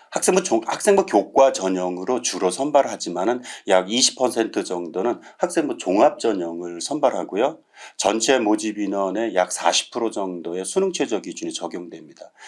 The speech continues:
반면에 지역 균형 전형은 학생부 교과 전형만으로 선발을 하고 어, 선발 인원의 약 육십오 프로 정도는 수능 최저 기준을 적용하고 있다는 점이 다릅니다. 그래서,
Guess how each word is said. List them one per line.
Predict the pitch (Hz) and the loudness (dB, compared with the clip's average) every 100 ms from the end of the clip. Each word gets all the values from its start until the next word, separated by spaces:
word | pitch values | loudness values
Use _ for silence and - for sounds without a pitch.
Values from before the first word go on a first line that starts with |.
| - | -4
반면에 | - 104 113 117 113 123 - - - - | 0 2 4 4 2 0 -10 -20 -12 -4
지역 | - 110 120 120 - | 2 6 6 4 -2
균형 | 104 98 110 110 | 2 4 4 4
전형은 | 107 92 90 87 101 127 120 101 85 - _ - - - - | 2 2 -2 0 2 2 0 -4 -8 -16 _ -20 -20 -20 -8
학생부 | - 180 175 160 151 151 | -4 0 2 2 0 -2
교과 | 104 92 - 110 107 | -4 -4 0 4 4
전형만으로 | - 85 90 92 80 - 80 92 131 | 4 -4 -2 -2 -4 -6 -4 -2 -2
선발을 | - 135 123 117 107 | -4 -2 2 2 0
하고 | - - - 170 220 - _ _ _ | -4 -2 4 4 2 -8 _ _ _
어, | - 90 90 90 92 | 0 2 4 2 0
선발 | - 160 180 170 | 0 2 4 4
인원의 | 127 113 110 87 | 4 4 4 4
약 | 90 85 | 2 0
육십오 | 92 - 127 85 90 | -2 0 2 2 0
프로 | - 101 87 | 0 -4 -2
정도는 | 85 85 78 80 95 | -4 -6 -8 -8 -8
수능 | 95 - 196 185 | -6 -4 -2 -2
최저 | - 110 98 | -4 -2 -4
기준을 | 85 78 - 104 113 - - - | -6 -12 -6 -4 -4 -8 -20 -6
적용하고 | 98 98 127 107 95 | 0 2 2 2 -2
있다는 | 90 87 90 82 | -8 -6 -8 -8
점이 | 82 82 | -12 -16
다릅니다. | 82 - 85 85 - 87 | -14 -12 -12 -12 -8 -6
그래서, | 92 - 107 | -4 2 0